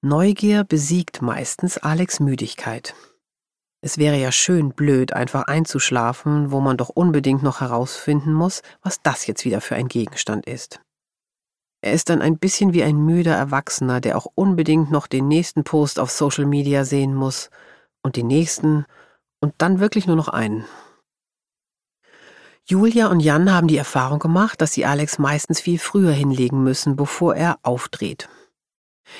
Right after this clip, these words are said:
In den Schlaf muss man sanft hineingleiten. Also darf Alex nicht zu überreizt sein,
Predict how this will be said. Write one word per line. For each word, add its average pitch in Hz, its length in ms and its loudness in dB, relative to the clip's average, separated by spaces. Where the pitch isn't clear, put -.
In 165 80 2
den 170 120 6
Schlaf 214 400 2
muss 190 160 0
man 143 140 2
sanft 147 360 -2
hineingleiten. 120 880 -4
Also 151 180 2
darf 135 220 0
Alex 156 380 0
nicht 165 200 -2
zu 175 100 0
überreizt 180 480 0
sein, 107 260 -4